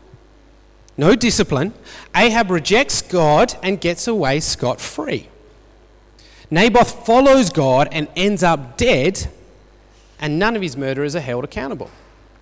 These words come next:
And it raises something massively important, because this should make you feel deeply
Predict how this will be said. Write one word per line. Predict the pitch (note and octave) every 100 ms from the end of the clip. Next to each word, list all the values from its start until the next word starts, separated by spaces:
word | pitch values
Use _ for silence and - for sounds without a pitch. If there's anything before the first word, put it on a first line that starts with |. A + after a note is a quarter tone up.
| _ _ _ _ _ _ _ _ _ _ _ _ _ _ _ _ - _ _ _ _ _ _ _
And | G3+
it | G#3
raises | D#3 D#3 C#3+ D#3 D#3 - - - - _ _ _ _ _ _ _ _ _ _
something | - E3+ C#3+ F3 E3+
massively | D3 C3+ A#2 C3+ - G#2+ G#2+
important, | D3 - - D#4 G2+ F#2 - _ _ _ _ _ _ _ - _ _ _ -
because | - G3 D3+
this | A#3 D4+
should | - C#4
make | F#3 D#3+ -
you | G#3
feel | F3+ - D#3+ D#3+
deeply | - D3 D3 - A#2 A#2